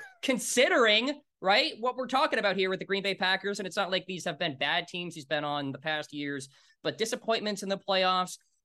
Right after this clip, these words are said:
Do you put him in the same category as a Brady, as a Manning,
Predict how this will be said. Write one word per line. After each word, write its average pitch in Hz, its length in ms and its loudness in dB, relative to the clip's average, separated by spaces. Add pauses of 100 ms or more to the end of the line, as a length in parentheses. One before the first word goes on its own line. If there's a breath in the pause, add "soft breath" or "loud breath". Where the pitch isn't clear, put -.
Do 202 120 -2
you 349 140 4
put - 360 0
him 220 200 0
in 190 120 0
the 190 80 -2
same 185 320 -2
category 175 720 -2
as 147 280 0
a 170 60 -4
Brady, 156 580 0
as 143 260 0
a 147 40 -2
Manning, 151 560 0